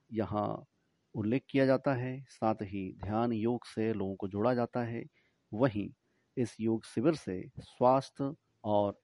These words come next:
एकाग्रता, साथ ही सदचरित्र हेतु विभिन्न प्रकार की जानकारियों से सभी को अवगत कराया जाता है।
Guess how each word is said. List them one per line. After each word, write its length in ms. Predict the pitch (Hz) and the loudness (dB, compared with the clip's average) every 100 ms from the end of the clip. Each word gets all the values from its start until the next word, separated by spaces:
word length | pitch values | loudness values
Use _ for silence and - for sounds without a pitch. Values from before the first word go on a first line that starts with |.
| 113 | -2
एकाग्रता, 540 | 107 110 110 113 - - _ _ _ _ _ - | 2 2 0 0 0 -2 _ _ _ _ _ 2
साथ 140 | 127 127 | 2 2
ही 300 | 98 101 101 - | -4 -6 -8 -2
सदचरित्र 600 | 123 113 123 135 - 107 92 | 0 2 0 0 -2 -4 2
हेतु 320 | 147 131 95 - _ _ 110 | 2 2 -4 -6 _ _ -2
विभिन्न 300 | 151 165 151 | 0 0 -2
प्रकार 300 | 104 107 101 | 0 0 -2
की 380 | 110 107 104 - _ _ | -2 -2 -2 -6 _ _
जानकारियों 600 | 104 113 110 107 123 160 | -4 0 0 0 2 2
से 300 | 143 95 107 - _ _ _ - | 0 -2 -4 -6 _ _ _ -2
सभी 180 | 123 131 | -2 -2
को 100 | 101 | -6
अवगत 380 | - 107 110 - | -4 -2 -2 -4
कराया 260 | 95 101 101 | -4 -2 -4
जाता 340 | 98 - 95 | -6 -6 -8
है। 120 | 104 | -10